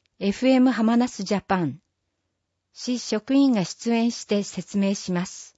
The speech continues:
三月十一日金曜、午後五時四十分。岩見記者。南小学校の先生に話を聞きました。インタビューした田中美咲先生、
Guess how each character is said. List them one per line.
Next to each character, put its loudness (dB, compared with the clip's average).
三 2
月 -2
十 0
一 0
日 0
金 2
曜、 0
午 2
後 2
五 2
時 -2
四 4
十 -4
分。 -6
岩 0
見 2
記 -16
者。 -10
南 2
小 4
学 0
校 2
の 0
先 2
生 0
に 2
話 0
を -2
聞 -16
き -8
ま -2
し -12
た。 -10
イ 4
ン 4
タ 0
ビ 0
ュ 2
ー -2
し -12
た -4
田 -4
中 -2
美 2
咲 -4
先 -2
生、 -4